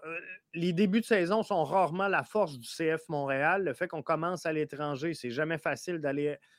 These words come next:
engendrer des points à l'extérieur, euh, en M L S, même si l'an passé, le C F Montréal a très, très, très bien fait. On a eu un parcours difficile en début de saison avec le, le championnat canadien et,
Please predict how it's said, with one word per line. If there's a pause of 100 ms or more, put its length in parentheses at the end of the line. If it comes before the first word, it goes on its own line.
(180)
engendrer
des
points
à
l'extérieur, (480)
euh,
en
M
L
S,
même
si
l'an
passé, (320)
le
C
F
Montréal
a
très,
très,
très
bien
fait. (320)
On
a
eu
un
parcours
difficile
en
début
de
saison (320)
avec
le,
le
championnat
canadien (100)
et,